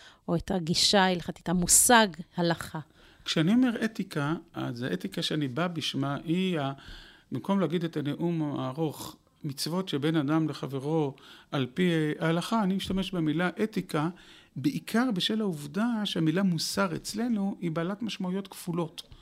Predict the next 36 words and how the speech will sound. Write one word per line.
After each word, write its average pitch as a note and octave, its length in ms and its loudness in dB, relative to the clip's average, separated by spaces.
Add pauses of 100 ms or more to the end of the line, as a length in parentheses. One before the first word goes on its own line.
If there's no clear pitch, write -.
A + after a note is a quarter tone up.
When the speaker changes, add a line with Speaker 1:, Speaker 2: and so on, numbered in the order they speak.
(400)
Speaker 2:
למשל, D3+ 680 2
ספר G3 280 -2
מסילת E3 420 0
ישרים, E3+ 420 0
זריזות, C3 600 0
זהירות C#3 440 -2
וכדומה, D#3 380 0 (560)
זה C3 200 0
גם, A3 400 6
אה, D#3 180 6 (580)
נקרא D#3+ 260 2
אצלנו D#3+ 360 6
מוסר, E3+ 440 6 (120)
אבל D3 160 -2
זה D3+ 140 2
לא F#3 80 4
המוסר F#3 340 0
שאנחנו D#3 680 -2
דיברנו D3+ 360 2
עליו C3+ 220 -4
עכשיו. C#3+ 400 -6
אנחנו E3 320 -4
דיברנו D3+ 360 -4
עכשיו B3 360 -4 (580)
על D#3+ 80 0
מוסר F3 320 0
בתחום F#3+ 340 -2
של F3 160 -4
בן D3+ 160 0
אדם D#3 260 0
לחברו. C#3 440 -2
אז A#2 140 -6
לכן A3+ 260 -2
אני G3 160 0
מעדיף D#3 560 -2
להשתמש, G3 600 -4